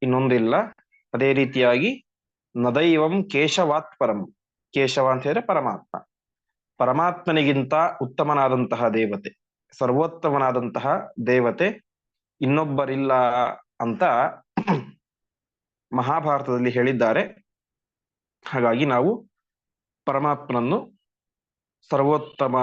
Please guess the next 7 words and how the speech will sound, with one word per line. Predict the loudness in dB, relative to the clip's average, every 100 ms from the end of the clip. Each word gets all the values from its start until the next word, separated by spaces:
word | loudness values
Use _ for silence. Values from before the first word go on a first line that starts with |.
| 2 2 0 -2 -2
ಎಂಬುದಾಗಿ | -2 0 0 2
ಒಪ್ಪಬೇಕು | 2 2 0 2 0 0 -2 -2
ಅಂತ | -6
ತಿಳಿಸ್ತಾ | -2 -2 -2 -4
ಇದ್ದಾರೆ. | -2 0 -4 -6 _ _ _ _ _ _ _ _ _ _ _ _ _ _ _ _ _ _ _ _ _ _ _ _ _
ಇಲ್ಲಿ | -2 -2 -2
ಮತ್ತೆ | -4 -2 -2 2 2 2